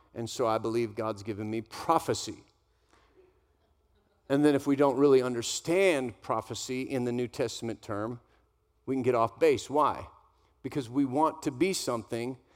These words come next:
that is not what God's graced us or given us faith to be. But when God begins to work, there's some supernatural things that come. Even when we look at Deuteronomy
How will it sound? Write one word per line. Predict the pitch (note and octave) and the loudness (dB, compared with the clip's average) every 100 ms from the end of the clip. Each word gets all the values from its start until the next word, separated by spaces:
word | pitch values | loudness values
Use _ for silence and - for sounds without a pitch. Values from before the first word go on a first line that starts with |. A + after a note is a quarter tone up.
| _ | _
that | C#3 C3 | -4 -4
is | A2 G#2 | -6 -4
not | C3 A#2+ | -4 -2
what | C3 A#2 | -4 -2
God's | A#2 A2 G2+ | -2 -2 -6
graced | A2 A#2 A#2 - A#2+ | -4 -2 -2 -4 -8
us | - | -8
or | A2 | -6
given | A2 A2 | -4 -4
us | G#2+ - - | -8 -10 -6
faith | A2+ G2+ - | -4 -4 -8
to | - | -12
be. | F#2+ G2 - _ _ _ _ _ _ _ _ _ _ _ _ _ _ _ _ | -8 -8 -10 _ _ _ _ _ _ _ _ _ _ _ _ _ _ _ _
But | B2 | -2
when | C3 | 2
God | C3 F#3 F3+ | 8 8 6
begins | C#3+ C3+ C3 - | 2 0 -2 -6
to | B2 | -2
work, | B2 A#2+ - | 0 -2 -4
there's | A#2 | -6
some | B2 | -6
supernatural | G#2+ - C3 B2 A#2+ D3+ E3 - | -8 -6 -4 -2 0 0 -2 -6
things | A#2+ C3+ A2+ | -4 -4 -4
that | A2+ | -2
come. | G3 F3+ | -2 0
Even | C3 C3+ | -2 0
when | C3+ | 0
we | B2+ | 0
look | C3+ | 0
at | B2 | 0
Deuteronomy | B2+ B2+ C3 B2+ | -2 0 0 0